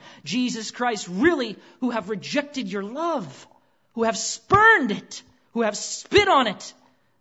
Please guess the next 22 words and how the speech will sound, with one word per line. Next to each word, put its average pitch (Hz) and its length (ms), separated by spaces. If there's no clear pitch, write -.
because - 240
they 208 80
would 202 180
not 202 220
receive 285 680
it, - 120
humbly 220 340
bow 208 320
before 226 640
it, 147 120
and 160 140
accept - 680
it, - 340
and 170 120
embrace 180 580
it 180 120
with 156 140
their 160 100
heart 180 320
and 147 100
their 143 80
mind. 117 320